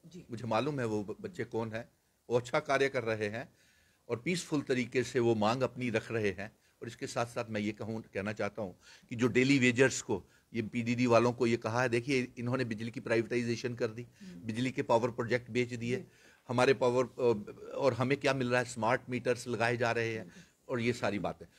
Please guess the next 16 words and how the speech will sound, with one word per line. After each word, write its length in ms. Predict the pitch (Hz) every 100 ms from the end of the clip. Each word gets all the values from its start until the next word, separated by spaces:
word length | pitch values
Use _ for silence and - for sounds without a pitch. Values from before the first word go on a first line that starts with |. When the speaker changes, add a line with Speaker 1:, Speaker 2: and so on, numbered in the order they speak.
| _ -
Speaker 2:
और 100 | 131
ये 180 | 143 151 147
आपको, 400 | 160 185 190 151
पीडीडी 640 | - - 139 143 196 220
वालों 280 | 202 185 190
को 120 | 190
कब 300 | - 185 180
पक्का 240 | 233 220 196
करेंगे, 340 | 185 175 175
कितने 360 | 175 175 214 208
समय 320 | - 156 226
में 140 | 247
पक्का 220 | 202 175
करेंगे? 380 | 151 135 131 160
Speaker 1:
जी। 360 | 196 - - 180
Speaker 2:
क्या 340 | 185 190 175